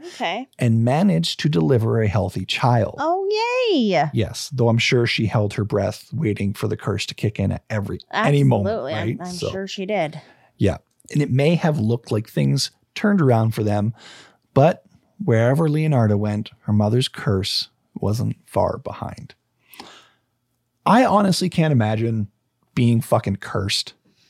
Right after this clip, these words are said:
Speaker 2: Like, legitimately. Can you imagine just someone cursing you today and then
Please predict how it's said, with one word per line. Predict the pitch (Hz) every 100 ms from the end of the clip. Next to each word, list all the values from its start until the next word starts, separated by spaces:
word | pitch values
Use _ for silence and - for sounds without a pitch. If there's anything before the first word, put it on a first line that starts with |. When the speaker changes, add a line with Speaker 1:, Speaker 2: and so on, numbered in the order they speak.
| _ _ _ _ _ _ _ _ _ 139
Speaker 2:
Like, | 127 -
legitimately. | 151 123 147 143 123 104 98
Can | - 165
you |
imagine | 175 151 131 160
just | 143
someone | 156 139
cursing | 117 - 120 127
you | 120
today | - 117 117
and | 113
then | 113 113